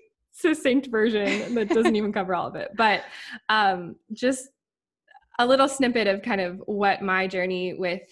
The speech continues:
my body, with health and wellness has been. And,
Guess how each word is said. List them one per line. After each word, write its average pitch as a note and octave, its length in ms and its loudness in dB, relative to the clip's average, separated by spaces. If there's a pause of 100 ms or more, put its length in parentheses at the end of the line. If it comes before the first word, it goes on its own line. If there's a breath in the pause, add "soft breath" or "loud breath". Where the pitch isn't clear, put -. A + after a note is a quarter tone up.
(680)
my F#3 160 -2
body, A#3+ 440 0
with G3+ 140 -2
health A3+ 300 -6
and G3 140 -10
wellness G#3+ 380 -6
has G#3 180 -12
been. G3+ 300 -6
And, F3+ 200 -6